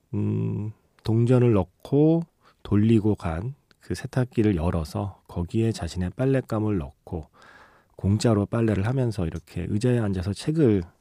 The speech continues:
책을 펼쳐보는 장면이 영화 초반에 나옵니다. 소공녀도 그렇고요. 블라인드 사이드도 그렇고요. 또 제가 아마, 음, 지금 미처 떠올리지 못한 또 수많은 영화에서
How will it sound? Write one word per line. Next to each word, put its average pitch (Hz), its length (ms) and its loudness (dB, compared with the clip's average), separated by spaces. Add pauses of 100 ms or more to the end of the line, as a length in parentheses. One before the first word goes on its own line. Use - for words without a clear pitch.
(120)
책을 127 240 -4
펼쳐보는 147 560 0
장면이 87 560 -2 (140)
영화 85 200 -8
초반에 135 340 -2
나옵니다. 85 540 -4 (1500)
소공녀도 170 580 8
그렇고요. 127 600 0 (120)
블라인드 139 420 6
사이드도 123 460 2
그렇고요. 82 640 -8 (220)
또 143 440 0 (140)
제가 104 360 -2
아마, 101 540 -2 (160)
음, 101 400 -6
지금 101 340 -6
미처 98 240 -4
떠올리지 147 440 4
못한 98 560 -2
또 107 100 -6
수많은 139 400 0
영화에서 90 640 -2